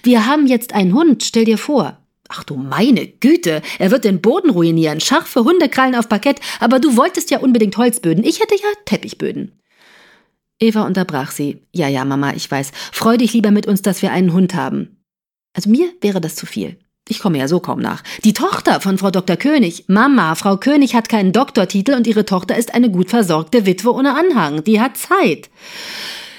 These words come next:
Ja, Eva ahnte, dass jetzt die Platte von ihren verpassten Chancen kommen würde.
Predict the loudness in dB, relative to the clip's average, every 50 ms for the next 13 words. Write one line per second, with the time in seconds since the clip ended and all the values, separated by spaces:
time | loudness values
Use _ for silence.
0 | -20 -20 _ _ 2 4 4 6 4 4 4 2 2 2 0 -2 -4 -6 -8 -6
1 | -2 0 0 2 2 2 0 0 0 0 0 0 0 0 0 -2 -2 0 -2 -4
2 | -4 -2 -4 -4 -2 0 -2 -2 0 -2 -2 -2 0 0 0 0 0 0 -2 -2
3 | -2 -4 -4 -4 -4 -4 -2 0 -2 -2 -2 -2 -4 -4 -2 -4 -4 -2 -2 -2
4 | -2 -4 -4 -4 -4 -6 -6